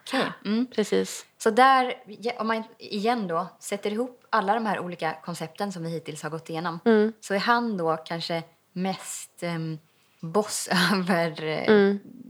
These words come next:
Speaker 1: receptet, helt
Speaker 2: Mm.
Speaker 1: enkelt.
Speaker 2: Mm.
Speaker 1: Han blandar.
Speaker 2: Han blandar.
Speaker 1: Mm.
Speaker 2: Men du är, du går inte därifrån förrän du är nöjd, liksom.
Speaker 1: Nej,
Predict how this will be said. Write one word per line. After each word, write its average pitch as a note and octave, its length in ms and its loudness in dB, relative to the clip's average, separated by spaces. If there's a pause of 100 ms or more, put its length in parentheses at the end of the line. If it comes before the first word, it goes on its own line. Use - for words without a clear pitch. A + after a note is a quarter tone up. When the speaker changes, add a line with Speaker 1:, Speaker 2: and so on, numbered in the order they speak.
Speaker 1:
receptet, - 640 -6
helt F#3+ 120 2
Speaker 2:
Mm. F3 80 2
Speaker 1:
enkelt. - 360 -6
Speaker 2:
Mm. F#3 220 2 (140)
Speaker 1:
Han G3+ 200 4
blandar. D#3 400 -2 (460)
Speaker 2:
Han G3+ 200 8
blandar. F3 440 4 (220)
Speaker 1:
Mm. D#3+ 180 -6
Speaker 2:
Men G3+ 400 6 (380)
du G3+ 420 4
är, G3 100 6
du G3 160 4
går G3 120 6
inte G3 140 6
därifrån F#3+ 400 2
förrän E3+ 200 -2
du E3 100 -4
är E3 40 -2
nöjd, - 420 -2
liksom. F#3 200 -2
Speaker 1:
Nej, G3 180 -2